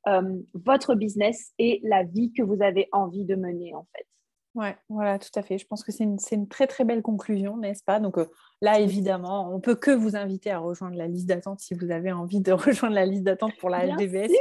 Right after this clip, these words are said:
Speaker 2: bien évidemment. Vous le
Speaker 1: Parce que
Speaker 2: trouverez du coup
Speaker 1: ouais.
Speaker 2: dans la description de, de l'épisode de, du podcast en question. Et vraiment, je pense que on aurait beaucoup, beaucoup, beaucoup de choses encore à dire sur le
Speaker 1: Mhm.
Speaker 2: sujet. Mais je pense que pour, euh,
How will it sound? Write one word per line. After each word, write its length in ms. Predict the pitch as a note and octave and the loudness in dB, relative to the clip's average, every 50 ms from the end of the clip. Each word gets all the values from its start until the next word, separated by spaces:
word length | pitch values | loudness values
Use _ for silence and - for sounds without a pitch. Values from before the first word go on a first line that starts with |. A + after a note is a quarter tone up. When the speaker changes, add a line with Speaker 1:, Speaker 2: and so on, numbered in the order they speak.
| C#5+ | 4
Speaker 2:
bien 160 | C#5 D5 C#5 - | 4 0 0 -2
évidemment. 560 | G4 G4 G4 - B4 A#4+ A#4+ - A3+ D4 - - - - - - - - - | -4 -8 -8 -6 -4 -4 -2 -2 0 -2 -2 -2 -4 -10 -10 -10 -10 -8 -2
Vous 60 | - | 2
le 40 | A3 G#3 | 4 4
Speaker 1:
Parce 160 | G#3 G3+ - | 4 4 4
que 40 | A#3 | 2
Speaker 2:
trouverez 300 | A#3+ A3+ A#3 B3 B3+ A#3+ | 2 4 6 4 4 4
du 140 | A#3 A3 | 4 0
coup 80 | - C4+ | 0 2
Speaker 1:
ouais. 40 | A#3 | 2
Speaker 2:
dans 140 | A#3+ G#3+ F#3 | 2 2 2
la 180 | F#3 F3+ F#3 | 2 2 2
description 600 | F#3+ A3 A3+ - - - A#3 - - - B3 A#3+ | 2 2 0 -2 -2 -4 -4 -4 -2 0 0 2
de, 240 | A3 G#3 F#3+ F#3+ F3+ | 4 4 2 2 0
de 120 | F3 G3+ | -2 -2
l'épisode 520 | G3 G3+ G#3+ G#3 - A3+ G#3+ A3 A3+ G#3 F#3+ | -2 -2 -2 -4 -6 -8 -6 -4 -4 -4 -4
de, 420 | F#3 F3+ F3 F3 F3 F#3 F#3+ F#3 | -6 -6 -6 -6 -4 -2 -2 -2
du 160 | F#3 F#3+ G3 | -4 -6 -8
podcast 560 | G3 - A3 G3 - - A#3 C4+ C#4 - - F3+ - - | -6 -4 -6 -4 -2 -2 -2 -2 -4 -6 -10 -12 -8 -8
en 120 | G#3 G3 | -8 -6
question. 420 | - G3+ F#3+ F#3 - - B3+ C#4 - - - - - - - - - - A3+ - | -4 -4 -4 -4 -4 -8 -8 -8 -8 -12 -20 -20 -20 -20 -20 -20 -20 -6 0 4
Et 100 | A3 G#3+ | 4 4
vraiment, 300 | A3 A#3 A#3 A#3+ B3+ D4 | 6 4 2 2 0 -4
je 120 | - - - | -4 -4 -4
pense 180 | A#3+ A3+ - | -4 -4 -4
que 360 | - - G#3 G3 F#3 F3+ F#3 - _ _ _ _ _ _ _ _ _ _ - | -2 0 0 2 2 0 -2 -6 _ _ _ _ _ _ _ _ _ _ -2
on 100 | A3 A3+ | 0 2
aurait 200 | B3 B3 B3 B3 | 4 6 6 6
beaucoup, 360 | A3 A3 D4+ E4+ E4 - E4 | 6 6 4 4 6 4 4
beaucoup, 280 | B3+ A3+ A3 - - B3 | 4 2 0 -4 -4 -4
beaucoup 260 | A3 A#3 A3 - A#3+ | -4 -4 -4 -4 -6
de 60 | G#3+ | -6
choses 240 | - - A#3 A#3 A3 | -6 -4 -4 -2 -2
encore 320 | G#3+ F#3+ - A3+ A#3 A3 G#3 | -4 -6 -4 -4 -2 -2 -2
à 100 | G3 F#3 | -2 -4
dire 240 | F3+ G3 A3 A3 - | -4 -6 -6 -8 -8
sur 180 | - A3 A3 | -6 -2 0
le 80 | G3+ F#3+ | 2 2
Speaker 1:
Mhm. 140 | G#3+ A3+ G#3+ | 2 2 0
Speaker 2:
sujet. 460 | G#3+ G#3 G#3 A3+ A#3 B3 B3+ - _ _ - | 0 -4 -4 -2 0 0 0 -2 _ _ -2
Mais 140 | G#3+ G#3+ | -2 -2
je 80 | G#3+ - | -2 0
pense 260 | - C#4 D4+ D4+ - | 0 0 0 0 -2
que 100 | - B3 | 0 -2
pour, 300 | G#3+ - - - A3 G#3 | -2 0 0 0 2 4
euh, 240 | G3 F#3+ F#3 F3+ | 6 6 6 4